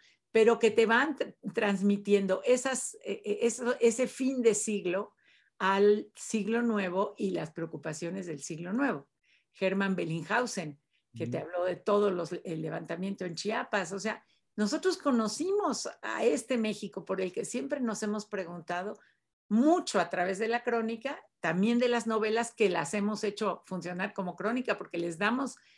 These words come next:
Speaker 1: estatuto de verdad a todo lo que cuentan y a lo mejor no lo tiene y es pura ficción,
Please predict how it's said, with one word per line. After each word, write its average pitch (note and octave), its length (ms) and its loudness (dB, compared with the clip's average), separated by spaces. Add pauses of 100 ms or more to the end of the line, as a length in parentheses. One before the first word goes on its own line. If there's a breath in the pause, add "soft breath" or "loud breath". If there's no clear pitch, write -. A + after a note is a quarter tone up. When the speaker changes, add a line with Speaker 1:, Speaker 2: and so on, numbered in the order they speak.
(500 soft breath)
Speaker 1:
estatuto G#3+ 800 4
de F3+ 120 2
verdad E3 640 0
a G3 160 -4
todo G3 220 -2
lo E3 160 -2
que D#3+ 140 -8
cuentan F#3+ 400 -4
y E3 80 -8
a D#3 40 -6
lo D#3+ 120 -6
mejor E3 280 -4
no G3 140 0
lo F3 160 -6
tiene F#3 260 -6
y E3+ 120 -6
es F3 100 -8
pura F#3 260 -4
ficción, A3+ 500 -8